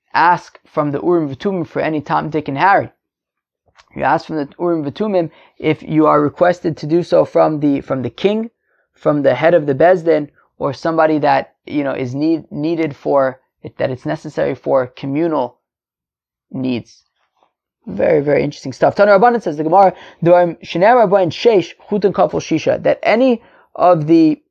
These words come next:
you know, when it comes to the, to the Kelim of the Beis Hamikdash, a number of, uh, Beis Hamikdash or Mishkan, a number of them in describing the fabrics that they're made out of says sheish. Now sheish, I believe, is, yeah, is, uh, linen.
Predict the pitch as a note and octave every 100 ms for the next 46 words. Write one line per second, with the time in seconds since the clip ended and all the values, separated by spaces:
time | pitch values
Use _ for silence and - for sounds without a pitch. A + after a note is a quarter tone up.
0 | _ _ _ _ _ _ _ _ _ E3
1 | D#3+ C#3+ A#2 D3 C#3+ A3 G#3 F#3+ E3 D3
2 | D#3+ D3 C#3+ G#3+ A3+ F#3 E3 D#3+ F3+ B3
3 | F#3+ E3+ - _ _ - D#3+ G#3 A#3 G3+
4 | D#3+ - E3 D#3 - - - C#3+ - B2+
5 | C#3 G#3+ F#3 - C3+ G3+ G#3 F3 - -
6 | - E3 G3 A3+ A3 F#3+ E3+ D#3+ D3 -
7 | F#3+ G3 G3+ F3 - - C#3+ C#3+ F#3+ G3
8 | G3 F#3+ D#3+ F3 A#3 G3 F3 - _ _
9 | - F#3 D#3+ - F3 B2 - C#3+ - A3+
10 | C#4+ - - _ _ D#3+ D#3 F#3 E3+ E3+
11 | D#3 - F3+ C#3 D#3 D#3 D#3 D#3 G#3 D3